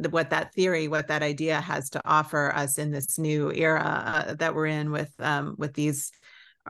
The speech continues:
uh, A I chatbots, um, and what they can do.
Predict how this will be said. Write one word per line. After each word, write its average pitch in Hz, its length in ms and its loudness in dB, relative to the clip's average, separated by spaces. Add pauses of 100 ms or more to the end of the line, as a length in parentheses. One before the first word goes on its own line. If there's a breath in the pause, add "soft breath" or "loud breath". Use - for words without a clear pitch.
(120)
uh, 151 260 2
A 160 220 4
I 143 160 4
chatbots, 147 840 0 (120)
um, 151 240 2
and 147 100 0
what 147 180 0
they 151 100 4
can 151 180 0
do. 160 380 2